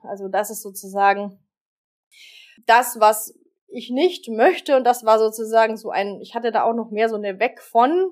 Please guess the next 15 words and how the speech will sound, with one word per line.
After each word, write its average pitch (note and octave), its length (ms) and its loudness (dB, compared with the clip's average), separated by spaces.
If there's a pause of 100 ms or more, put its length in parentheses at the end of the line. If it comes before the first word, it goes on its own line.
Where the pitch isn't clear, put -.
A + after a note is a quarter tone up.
Motivation, C#4+ 920 -2 (800)
habe A3+ 280 4
mich A#3+ 220 0
aber A3 120 4
dann G#3+ 160 0
ja G3+ 180 2
auch A#3 300 6
fachlich A3 540 2
und G#3 140 -12
von G#3+ 160 -8
meiner G3+ 500 -4
Haltung G#3+ 520 0
und G3+ 220 -12
Rolle G#3 500 6
weiterentwickelt. A#3 1120 0